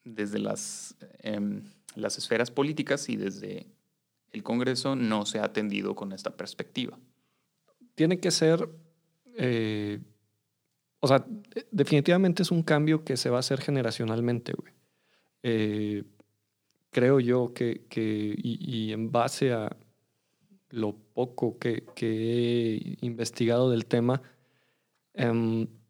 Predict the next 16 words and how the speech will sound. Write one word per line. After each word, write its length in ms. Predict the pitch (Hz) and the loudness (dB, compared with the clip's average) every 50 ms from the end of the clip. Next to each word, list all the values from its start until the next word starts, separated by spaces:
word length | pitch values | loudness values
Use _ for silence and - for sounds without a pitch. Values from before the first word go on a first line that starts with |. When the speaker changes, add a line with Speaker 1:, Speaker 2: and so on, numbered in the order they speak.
| _ _ _ _ _ _ _ _ _ _ _ _ _ _ _ _ _ _ _ _ _ _ _ _ | _ _ _ _ _ _ _ _ _ _ _ _ _ _ _ _ _ _ _ _ _ _ _ _
Speaker 2:
e-, 180 | - 135 151 - 208 | 0 0 0 2 4
es 140 | 160 135 - | 2 4 6
un 120 | 160 160 156 | 4 4 4
cambio 520 | 160 143 135 143 147 147 143 120 110 113 - - _ _ | 4 4 4 4 6 6 6 6 4 0 -4 -12 _ _
que, 180 | - 120 117 120 | -2 -2 -2 0
que 140 | - - 123 | 2 4 4
eventualmente 840 | 117 120 117 117 117 - 135 135 147 143 139 135 139 139 - 143 | 6 6 4 2 4 6 6 8 8 6 6 4 4 2 0 0
se 140 | 135 - 120 | 0 2 4
va 100 | 117 123 | 4 4
a 20 | 127 | 4
dar. 160 | 127 120 - - - - - _ _ _ _ _ _ _ _ _ - | 4 2 0 -2 -12 -20 -20 _ _ _ _ _ _ _ _ _ -2
El 140 | 127 117 | -2 0
problema 440 | - 208 214 117 120 123 127 135 135 | 2 4 4 4 6 4 4 4 2
es 120 | 127 123 - | 0 0 0
que 100 | - 139 | 2 2
ahorita 540 | 127 123 120 117 - - 131 135 127 - | 4 4 2 0 2 2 2 2 2 0